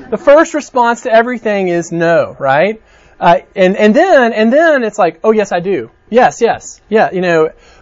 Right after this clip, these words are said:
but first response is no, okay? So, like, what is going on there, right? I, you don't understand it. Or you've got a teenager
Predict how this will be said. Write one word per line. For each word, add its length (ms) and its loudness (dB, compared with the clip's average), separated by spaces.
but 180 0
first 280 0
response 400 -2
is 80 -6
no, 180 0
okay? 280 -2
So, 140 -8
like, 160 -2
what 220 -8
is 160 -10
going 380 -10
on 320 -6
there, 240 -8
right? 280 0
I, 160 0
you 160 -8
don't 300 -4
understand 460 -8
it. 100 -16
Or 140 4
you've 80 2
got 140 4
a 20 0
teenager 640 -6